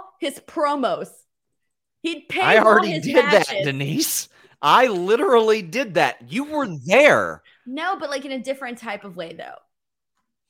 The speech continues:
Speaker 2: Oh, brother. Sheldon says, "Tonight, Shotzi looked the best with her moves since coming up to the main roster.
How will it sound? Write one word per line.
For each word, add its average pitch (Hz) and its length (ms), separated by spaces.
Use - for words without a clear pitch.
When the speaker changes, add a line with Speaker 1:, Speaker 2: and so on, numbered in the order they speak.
Speaker 2:
Oh, 76 80
brother. 73 500
Sheldon 196 640
says, 151 360
"Tonight, 165 680
Shotzi 147 600
looked 127 200
the 113 80
best 113 240
with 113 80
her 107 100
moves 107 240
since 98 160
coming 107 220
up 90 80
to - 80
the 95 60
main 95 220
roster. 147 500